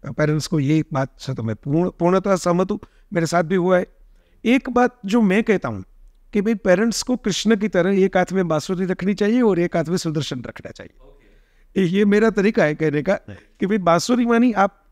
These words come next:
Speaker 1: दो, प्यार भी दो, मोहब्बत दो, बच्चों के साथ वक्त, अ, बिताओ, उसको, उसको करने दो, उसको इंडिपेंडेंस दो। अ, जो मेरे पिताजी कहते थे कि भाई freedom to, अ, अ, have some mistakes in your life।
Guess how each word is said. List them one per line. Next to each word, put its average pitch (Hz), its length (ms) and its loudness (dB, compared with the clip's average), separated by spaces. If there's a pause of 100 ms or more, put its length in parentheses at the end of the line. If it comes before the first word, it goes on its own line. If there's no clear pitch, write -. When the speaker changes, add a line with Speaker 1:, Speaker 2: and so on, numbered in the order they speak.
(100)
Speaker 1:
दो, 160 280 2
प्यार 131 320 0
भी 156 160 0
दो, 165 380 0
मोहब्बत 101 460 -4
दो, 160 140 2
बच्चों 127 280 -6
के - 100 -6
साथ - 240 -6
वक्त, - 380 -4
अ, 165 140 -4 (180)
बिताओ, 151 480 -4
उसको, 131 380 -6 (380)
उसको - 220 -2
करने 233 340 4
दो, - 160 -6 (400)
उसको - 220 0
इंडिपेंडेंस 233 580 2
दो। - 220 -10 (180)
अ, 143 160 -8 (160)
जो 170 120 -2
मेरे 175 220 2
पिताजी 196 380 0
कहते 208 280 0
थे 208 140 -2
कि 214 100 -2
भाई 226 160 2
freedom 233 640 0
to, 269 220 -2 (240)
अ, - 40 0
अ, 165 680 -4 (220)
have 214 220 0
some 226 260 0
mistakes 254 540 0
in 190 120 2
your 151 180 -2
life। - 320 -10